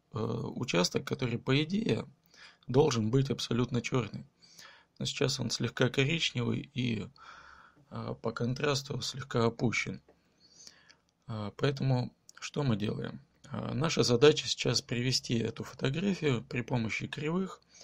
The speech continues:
при помощи, э, установки черной и белой точки, э, к дефолтовым цветам, так скажем. Итак, берем черную точку и, э,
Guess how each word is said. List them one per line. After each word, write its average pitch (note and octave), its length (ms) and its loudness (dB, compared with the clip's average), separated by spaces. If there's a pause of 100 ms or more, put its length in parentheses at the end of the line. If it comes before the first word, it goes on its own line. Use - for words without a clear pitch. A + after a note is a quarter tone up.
(240)
при - 120 -8
помощи, A2+ 760 -2
э, - 260 -8 (140)
установки B2 800 0
черной A2+ 380 0
и - 20 -4
белой A2 320 -2
точки, F#2 540 -2 (1000)
э, C#3+ 420 -2
к A#2+ 400 -2
дефолтовым B2 640 2
цветам, - 500 -4
так - 200 -10
скажем. - 340 -10 (1040)
Итак, A#2 240 0
берем C3+ 360 2
черную C#3 380 2
точку - 600 -2
и, C#3+ 280 -2 (840)
э, A2 320 -6